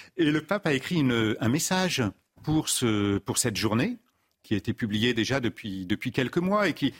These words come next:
qui nous donne une, une ligne aussi de,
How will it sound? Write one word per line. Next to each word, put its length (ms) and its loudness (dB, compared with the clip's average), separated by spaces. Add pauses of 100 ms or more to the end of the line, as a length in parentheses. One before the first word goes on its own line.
(160)
qui 120 0
nous 140 2
donne 400 2
une, 440 2
une 140 2
ligne 500 2 (220)
aussi 480 0
de, 240 2